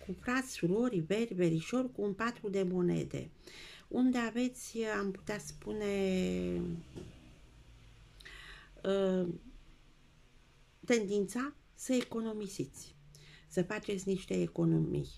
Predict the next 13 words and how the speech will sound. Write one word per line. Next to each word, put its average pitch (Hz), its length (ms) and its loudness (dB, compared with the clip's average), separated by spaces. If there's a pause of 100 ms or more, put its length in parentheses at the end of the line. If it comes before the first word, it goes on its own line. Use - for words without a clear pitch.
să - 160 -2
faceți 170 460 0
eforturi 160 600 -2
pentru 151 320 -2
aceste 156 500 -2
economii, 143 680 -4 (680)
fiindcă 170 280 4
acest 190 320 0
personaj 170 880 2 (400)
ține 254 420 2
de 175 120 4
acești 156 540 2
bănuți, 151 680 0